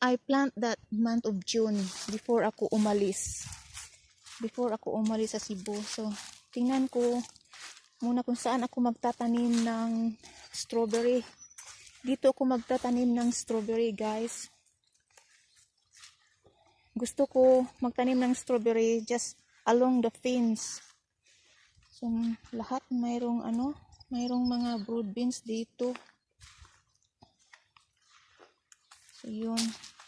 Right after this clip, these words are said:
May nag-water pala sa brood beans ko, pero hindi lahat dinidiligan. So, ah, dito ako magtanim ng, ano, strawberry. Kasi, may ilang plant ako doon, siguro mga dalawa lang.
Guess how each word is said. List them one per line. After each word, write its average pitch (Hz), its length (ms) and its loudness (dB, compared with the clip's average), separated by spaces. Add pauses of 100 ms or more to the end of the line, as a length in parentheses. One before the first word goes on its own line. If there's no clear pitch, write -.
(1500)
May 240 240 -2
nag-water 240 560 -2
pala 220 240 -4
sa 226 160 -6
brood 214 320 -4
beans 226 240 -4
ko, - 80 -8
pero 254 160 -6
hindi 240 240 4
lahat 220 480 0 (400)
dinidiligan. 220 1120 0 (960)
So, - 240 -8
ah, 269 240 4
dito 262 320 4
ako 254 160 0
magtanim 247 560 4
ng, 233 380 0 (340)
ano, 220 400 0
strawberry. 220 800 -2 (1200)
Kasi, 262 480 2 (640)
may 269 240 -2
ilang 294 480 4 (480)
plant 269 240 2
ako 247 240 0
doon, 226 320 2
siguro 254 320 2
mga 247 240 2
dalawa 226 400 2
lang. 214 480 -2